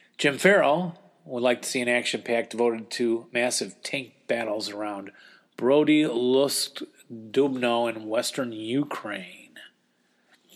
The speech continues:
These were during June, July of nineteen forty-one, he says.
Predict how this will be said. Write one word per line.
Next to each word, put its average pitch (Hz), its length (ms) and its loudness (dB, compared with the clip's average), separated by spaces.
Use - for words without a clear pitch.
These 110 200 -10
were 110 240 -4
during 113 480 -6
June, 139 200 -8
July 123 240 2
of 127 200 0
nineteen 135 260 -4
forty-one, 147 500 2
he 120 100 -2
says. 92 500 -8